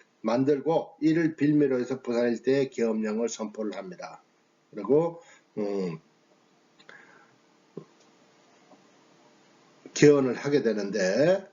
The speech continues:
어, 개헌이 어떤 식으로 되냐? 음, 대통령 직선제,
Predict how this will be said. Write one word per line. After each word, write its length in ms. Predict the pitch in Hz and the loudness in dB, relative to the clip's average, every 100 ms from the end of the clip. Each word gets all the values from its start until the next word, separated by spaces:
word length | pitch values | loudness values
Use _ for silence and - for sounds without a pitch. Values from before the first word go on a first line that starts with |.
| _ 113 | _ -8
어, 240 | 107 - | -6 -6
개헌이 640 | - 131 123 113 135 160 - | 0 2 2 2 2 0 -2
어떤 340 | - - 190 180 | -4 0 2 2
식으로 280 | 131 117 95 | 0 -2 -2
되냐? 460 | 98 123 107 82 90 | -2 0 -2 -4 -10
음, 140 | 92 - | -14 -4
대통령 600 | 131 135 147 143 160 147 | -2 0 -2 0 0 -2
직선제, 480 | 135 - 143 117 | -4 -2 -2 -2